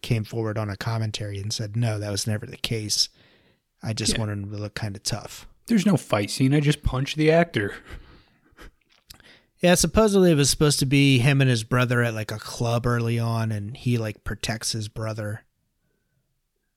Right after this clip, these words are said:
Speaker 1: But said Henenlotter cleared it up a few years ago. Uh, New Line Cinnamon w-,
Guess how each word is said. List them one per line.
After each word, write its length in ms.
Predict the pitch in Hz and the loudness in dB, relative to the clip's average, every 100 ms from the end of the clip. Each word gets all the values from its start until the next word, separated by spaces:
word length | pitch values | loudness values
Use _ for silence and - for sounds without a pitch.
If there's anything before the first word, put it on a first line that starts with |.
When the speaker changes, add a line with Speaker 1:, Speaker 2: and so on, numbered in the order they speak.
| _ | _
Speaker 1:
But 440 | 147 131 107 104 107 _ _ _ _ _ _ _ _ _ _ | -14 -8 -6 -6 -8 _ _ _ _ _ _ _ _ _ _
said 240 | - 120 104 | -6 -4 0
Henenlotter 500 | 123 117 117 110 104 | 0 2 0 -2 -4
cleared 340 | - 104 98 | -6 -6 -6
it 100 | 98 | -8
up 180 | 98 98 _ | -8 -10 _
a 80 | 117 | -12
few 180 | - 110 | -8 -8
years 340 | 101 101 101 | -6 -8 -8
ago. 360 | 107 104 104 104 _ _ _ - - - _ - | -8 -8 -8 -10 _ _ _ -20 -20 -20 _ 0
Uh, 180 | 131 135 | 4 6
New 180 | 156 170 | 6 6
Line 240 | 165 156 | 6 6
Cinnamon 440 | - 165 165 160 | 4 4 6 4
w-, 280 | 143 123 139 | 4 0 -4